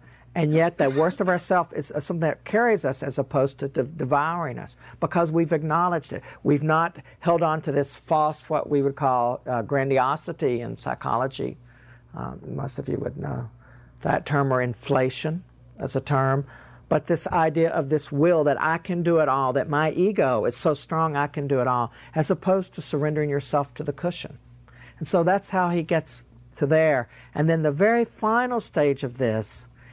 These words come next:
he gets it, uh, he gets to the, uh, to the bottom of hell, and there is Lucifer, frozen in ice,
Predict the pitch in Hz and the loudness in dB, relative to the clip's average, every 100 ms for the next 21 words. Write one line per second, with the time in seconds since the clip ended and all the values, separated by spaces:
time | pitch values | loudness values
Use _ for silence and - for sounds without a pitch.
0 | - - 151 143 160 - - - 139 123 | -14 0 2 4 0 0 -10 0 0 0
1 | - - 123 135 127 151 - - 131 135 | -4 -2 0 0 2 0 0 -2 2 2
2 | - - 87 117 110 - - - - 135 | -2 -6 -2 0 -2 -6 -18 -14 -2 -2
3 | 120 131 156 165 160 165 160 143 131 135 | 2 0 0 -2 -4 0 2 0 0 2
4 | 135 143 156 190 - - - - - 127 | 0 2 0 2 -2 -6 -8 -8 0 2
5 | 135 139 135 135 143 127 117 - | 2 0 -2 0 0 -2 -6 -14